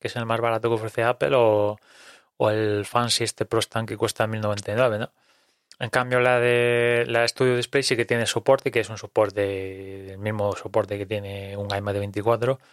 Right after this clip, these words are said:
o ya si te quieres gastar, pues te puedes gastar por precio adicional el,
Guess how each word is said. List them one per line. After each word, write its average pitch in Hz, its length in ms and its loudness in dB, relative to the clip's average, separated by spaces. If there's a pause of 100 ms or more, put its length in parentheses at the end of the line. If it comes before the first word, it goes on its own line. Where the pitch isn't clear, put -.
(280)
o 127 180 2
ya 107 220 2
si - 140 0
te 110 140 0
quieres 110 300 2
gastar, 117 400 2
pues - 140 -10
te 110 100 -10
puedes 101 260 0
gastar 101 360 -4
por 101 760 -6 (200)
precio 107 260 2
adicional 110 500 0
el, 101 500 -4